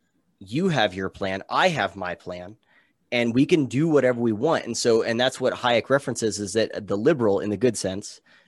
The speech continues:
um, not in the American sense, um, their job is like a gardener, tending a gardener, a farmer. It's like, you're only trying to maintain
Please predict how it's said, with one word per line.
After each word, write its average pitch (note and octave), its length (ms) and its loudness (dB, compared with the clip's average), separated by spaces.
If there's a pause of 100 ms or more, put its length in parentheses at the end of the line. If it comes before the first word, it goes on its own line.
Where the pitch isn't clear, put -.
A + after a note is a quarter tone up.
(140)
um, G2 340 -4
not G2+ 160 -6
in G2+ 80 -8
the G#2+ 80 -4
American G2+ 340 0
sense, - 400 -10 (320)
um, G#2+ 280 -2 (540)
their F#3 360 8
job B2 580 4
is G2+ 140 -2
like G#2+ 260 0
a G#2+ 80 -2
gardener, G#2+ 540 0 (240)
tending A#2+ 440 -2
a D2+ 100 -4
gardener, G#2 420 0
a F#2 60 -8
farmer. A#2 460 0 (600)
It's A2 160 -8
like, G#2+ 220 -2 (160)
you're D#3+ 420 0
only G3+ 280 2
trying D#3+ 480 0
to C3 240 -2
maintain C3+ 880 -4